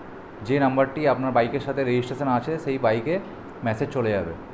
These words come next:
আমরাও কিন্তু আস্তে আস্তে এই, আহ, আরও অ্যাডভান্স প্রযুক্তির সাহায্য নিয়ে আমরা কিন্তু সেদিকে যাব। তাই আমি একটাই কথা বলতে চাই, আপনারা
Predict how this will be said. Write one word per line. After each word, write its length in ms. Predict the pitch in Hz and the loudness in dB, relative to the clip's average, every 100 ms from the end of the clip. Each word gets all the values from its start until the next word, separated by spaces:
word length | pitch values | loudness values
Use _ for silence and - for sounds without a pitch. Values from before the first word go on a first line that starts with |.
| - | -4
আমরাও 240 | 110 131 | 0 0
কিন্তু 240 | 135 147 147 | 0 2 4
আস্তে 240 | 120 - | 4 4
আস্তে 360 | 135 135 175 190 - - - | 2 2 -2 -2 -4 -14 -8
এই, 300 | 117 127 135 | -2 -2 -2
আহ, 880 | 110 - 82 101 107 98 87 - 123 | -8 -12 -8 -4 -4 -4 -8 -8 -2
আরও 100 | 139 | 2
অ্যাডভান্স 360 | 123 123 143 | 2 4 2
প্রযুক্তির 360 | 143 127 127 143 | 0 -4 -4 -6
সাহায্য 340 | 135 123 123 | 0 0 2
নিয়ে 120 | 147 147 | 0 0
আমরা 160 | 127 | 0
কিন্তু 180 | 127 139 | 0 -2
সেদিকে 320 | 135 127 135 | -4 -2 0
যাব। 240 | 120 120 143 | 2 2 2
তাই 160 | 127 127 | 2 2
আমি 120 | 131 | 0
একটাই 260 | 113 139 143 | -2 -2 -2
কথা 160 | 139 | -2
বলতে 280 | 127 117 127 | -2 -4 -4
চাই, 180 | 151 160 | -2 0
আপনারা 480 | 120 131 127 127 | 0 2 4 4